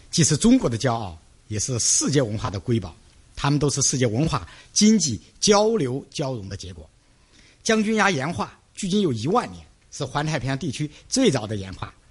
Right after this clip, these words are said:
同时也是世界上目前发现的最早的观测天象、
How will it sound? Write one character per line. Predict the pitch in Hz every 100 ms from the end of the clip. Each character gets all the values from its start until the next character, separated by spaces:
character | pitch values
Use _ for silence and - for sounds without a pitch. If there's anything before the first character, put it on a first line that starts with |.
| _
同 | - 170
时 | 151
也 | 135
是 | 131
世 | - 156
界 | 135
上 | 123
目 | 156 247
前 | 139 101
发 | 110 143
现 | 139 143
的 | 107 92 - - -
最 | 269 254
早 | 107 - 90
的 | 101 - - _ -
观 | 139 139
测 | 143
天 | 110 127 117
象、 | 120